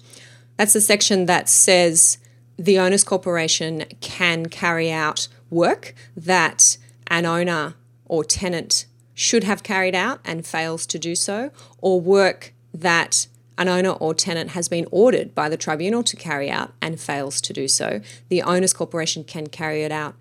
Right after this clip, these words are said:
and recover the cost of the work from that person.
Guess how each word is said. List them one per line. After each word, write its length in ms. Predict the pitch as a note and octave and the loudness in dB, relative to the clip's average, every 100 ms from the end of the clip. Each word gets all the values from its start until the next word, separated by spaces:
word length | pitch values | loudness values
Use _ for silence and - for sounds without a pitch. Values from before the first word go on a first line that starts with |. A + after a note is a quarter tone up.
| _ _ - | _ _ -6
and 200 | E3 D#3 | -6 -6
recover 560 | D#3+ - D#3+ D3+ C#3+ - | -8 -6 -6 -4 -6 -8
the 240 | D3+ C#3+ | -6 -6
cost 680 | - - A3+ - - - - - - - - - | -8 -2 2 2 2 2 0 -6 -20 -20 -20 -6
of 220 | E3 D3 D#3 | -2 -2 -2
the 80 | |
work 420 | D3+ D3 B2+ - - | -2 -2 -2 -10 -12
from 520 | - D#3+ D3 D3+ C#3 | -6 -4 -4 -6 -12
that 320 | D#3 D#3 - - | -4 -4 -4 -2
person. 580 | G3 G3 - - - | 0 2 0 -4 -14